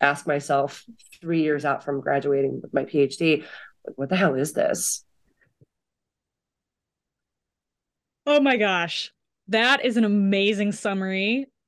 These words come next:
Speaker 2: Uh, I feel even more seen, uh, as we were talking about slightly before the, um, before getting on the recording.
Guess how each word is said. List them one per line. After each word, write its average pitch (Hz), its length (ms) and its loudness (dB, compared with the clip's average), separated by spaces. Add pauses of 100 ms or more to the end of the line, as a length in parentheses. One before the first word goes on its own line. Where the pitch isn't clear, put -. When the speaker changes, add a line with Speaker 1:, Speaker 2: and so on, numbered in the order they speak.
(100)
Speaker 2:
Uh, 190 360 0
I 208 140 2
feel 214 320 2
even 208 300 2
more 196 240 2
seen, 202 600 -2
uh, 180 520 0
as 180 140 -4
we 185 80 -4
were 180 100 -4
talking 202 220 -4
about 180 180 -4
slightly 180 440 -2
before 208 560 0
the, 180 460 0 (140)
um, 165 540 -2
before 190 260 -4
getting 175 320 -4
on 175 220 -4
the 165 280 -4
recording. 180 460 -4